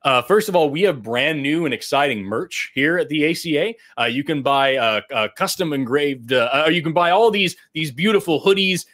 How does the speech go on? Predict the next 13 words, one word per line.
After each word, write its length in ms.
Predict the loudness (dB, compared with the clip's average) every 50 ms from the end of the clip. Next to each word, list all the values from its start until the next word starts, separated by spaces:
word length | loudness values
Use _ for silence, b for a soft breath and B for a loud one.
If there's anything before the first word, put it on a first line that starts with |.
| b
and 140 | b -6 -6 0
phone 300 | 0 2 2 2 2 0
cases 440 | 0 0 0 0 0 0 -2 0 0
and 140 | 0 -2 0
mugs 520 | 2 4 4 4 2 0 -2 -8 -10 -10 _ _ -8 -6
and 120 | -4 -2
things 180 | -2 -2 0 2
like 200 | 2 0 2 2
that. 240 | 0 0 0 0 0
And 100 | -2 0
we 120 | 0 0
even 280 | 2 2 2 2 2 0
have, 420 | 0 0 0 0 0 0 0 -2